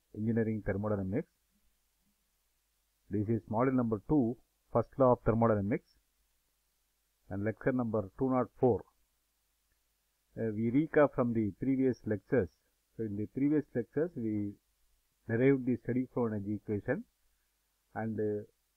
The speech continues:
we applied the steady flow energy equation to different devices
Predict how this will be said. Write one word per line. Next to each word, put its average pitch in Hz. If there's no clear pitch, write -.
we 113
applied 147
the 139
steady 123
flow 127
energy 110
equation 123
to 107
different 104
devices 104